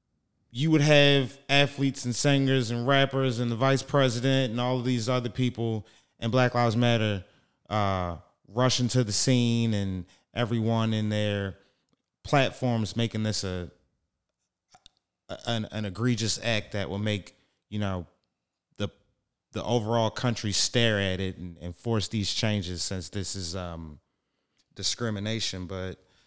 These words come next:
until those things become normal, um, it'll just be an, a, another day, and, and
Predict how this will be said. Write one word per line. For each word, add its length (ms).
until 440
those 200
things 240
become 380
normal, 680
um, 680
it'll 140
just 220
be 120
an, 80
a, 280
another 400
day, 380
and, 140
and 640